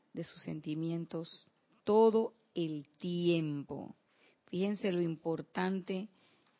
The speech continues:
lo importante de este, de este párrafo. Es la actividad más importante.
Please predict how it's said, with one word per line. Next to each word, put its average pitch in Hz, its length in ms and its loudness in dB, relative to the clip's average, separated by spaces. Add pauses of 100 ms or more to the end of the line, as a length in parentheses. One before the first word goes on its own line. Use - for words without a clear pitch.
lo - 80 -6
importante 170 840 -4
de 170 340 -4
este, 180 800 -2 (400)
de 170 180 -4
este 165 220 -6
párrafo. - 580 -6 (380)
Es 185 160 -4
la 208 100 -2
actividad 190 640 -2 (200)
más 226 420 0 (300)
importante. 165 1120 -6